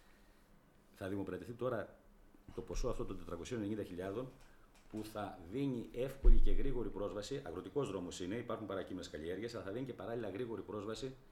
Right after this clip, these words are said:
στους κατοίκους της Δημοτικής Κοινότητας Δάφνης και Καστρακίου, αμέσως με την πεδιάδα.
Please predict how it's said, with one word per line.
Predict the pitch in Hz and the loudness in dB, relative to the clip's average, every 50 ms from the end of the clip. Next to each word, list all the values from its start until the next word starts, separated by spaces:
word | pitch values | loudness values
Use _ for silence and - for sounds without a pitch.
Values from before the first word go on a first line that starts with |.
| - - - - - - - - | -20 -20 -20 -20 -20 -20 -20 -20
στους | - - - 101 - | -20 -16 -12 -12 -10
κατοίκους | - - 95 - - 139 139 - 110 98 | -8 -8 -8 -6 -4 -6 -6 -6 -6 -8
της | 95 87 | -8 -8
Δημοτικής | 90 95 90 - - 127 - | -8 -8 -8 -8 -10 -10 -10
Κοινότητας | - 117 120 120 117 104 90 | -8 -6 -6 -6 -4 -6 -6
Δάφνης | 87 127 123 110 113 101 - | -4 -4 -6 -6 -6 -8 -8
και | - 101 | -8 -10
Καστρακίου, | - 98 90 - - 82 80 78 - 107 113 123 139 147 139 - - - - - - - - - - - - - - | -8 -8 -8 -8 -8 -10 -10 -8 -6 -4 -4 -4 -4 -6 -8 -14 -20 -20 -20 -20 -20 -20 -20 -20 -20 -20 -20 -18 -14
αμέσως | 98 92 98 110 123 127 - 143 123 | -10 -8 -6 -4 -4 -6 -6 -6 -6
με | 131 127 | -8 -8
την | - 101 | -8 -6
πεδιάδα. | 101 98 98 104 98 90 80 - - | -6 -4 -2 -2 -4 -4 -6 -10 -14